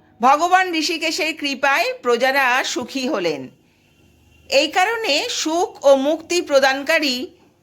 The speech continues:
এই ব্রত পালন করা সকলেরই অবশ্যই কর্তব্য।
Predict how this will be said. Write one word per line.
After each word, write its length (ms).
এই 220
ব্রত 540
পালন 380
করা 500
সকলেরই 920
অবশ্যই 600
কর্তব্য। 840